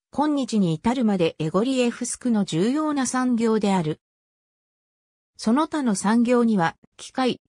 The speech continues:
家具、建材、食品などがある。近郊では、臨港石採掘や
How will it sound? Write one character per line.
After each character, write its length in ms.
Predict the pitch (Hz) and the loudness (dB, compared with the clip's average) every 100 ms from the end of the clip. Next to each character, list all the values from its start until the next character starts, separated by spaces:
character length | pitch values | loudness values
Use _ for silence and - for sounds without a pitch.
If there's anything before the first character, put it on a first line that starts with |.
| - | -4
家 120 | 247 | 0
具、 240 | 214 170 - _ - | 2 0 -4 _ -4
建 260 | 196 240 | 0 2
材、 300 | 233 214 214 _ _ - | 2 0 -2 _ _ -8
食 320 | - 196 - | -4 -4 -4
品 240 | 294 285 | -6 -4
な 120 | 277 | -2
ど 120 | 240 196 | 0 0
が 160 | 151 | 2
あ 60 | 151 | 0
る。 180 | 143 131 _ _ _ _ _ | -2 -6 _ _ _ _ _
近 260 | - 233 330 | -2 0 -2
郊 300 | - 277 277 | -2 0 2
で 140 | 269 | 2
は、 200 | 208 175 - _ - | 2 0 -4 _ -2
臨 220 | 202 302 | -2 0
港 200 | 285 285 | -2 -2
石 180 | - 294 | -2 -4
採 360 | - 294 269 | -4 -4 -4
掘 300 | - - 208 | -4 -6 -2
や 160 | 160 | -2